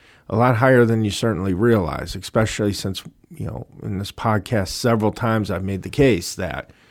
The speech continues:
you know, there, there's a good argument that tax rates are gonna be going up in the future because we're at historically low rates. So, yeah, I mean, once people realize this, they're like, "Man, if I just would have been putting money into the Roth instead of the four oh one K plan, I'd be in a lot better situation today." And that,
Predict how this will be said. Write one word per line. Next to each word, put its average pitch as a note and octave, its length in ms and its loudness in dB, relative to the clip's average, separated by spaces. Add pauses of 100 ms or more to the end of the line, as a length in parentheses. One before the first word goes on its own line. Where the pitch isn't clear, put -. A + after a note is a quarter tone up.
(360)
you G#2+ 160 -2
know, F#2+ 120 -4
there, G#2+ 200 -4
there's G#2 320 -6
a G2 60 -6
good A2+ 280 2
argument G#2 480 2
that F#2+ 160 -6
tax F#2+ 320 -2
rates G2 240 -2
are G2 60 -4
gonna F#2 200 -2
be F2+ 120 0
going F2+ 260 0
up D#2 160 -4
in D#2+ 80 0
the D#2+ 60 -4
future D#3 420 2
because F#2+ 320 -6
we're F2 200 0
at F#2 60 -12
historically F2+ 600 -4
low D2 180 0
rates. G2+ 580 2 (340)
So, C3 360 6 (560)
yeah, E3 360 6
I - 80 -2
mean, C#3+ 200 6
once E3 240 4
people E3+ 360 4
realize C#3 600 8
this, A#2 200 -2
they're A2+ 120 -4
like, G#2+ 160 -6
"Man, A#2 280 0
if G2 140 -4
I B2+ 140 4
just C3+ 260 0
would A#2 160 4
have A2 80 4
been G2+ 140 0
putting A2 300 0
money A2 280 0
into F2+ 240 -2
the C#2 100 -8
Roth B2+ 500 4
instead G#2+ 320 -2
of G2+ 60 0
the F2+ 60 -4
four A2+ 280 2
oh G2+ 80 2
one F2+ 140 0
K C3 240 4
plan, G2 380 -2
I'd F#2 140 0
be A2 100 2
in G#2 80 2
a E2+ 160 -4
lot A2 280 -4
better G#2 260 -2
situation G2+ 720 -4
today." F2 300 -4
And F#2+ 120 -4
that, F#2 160 -8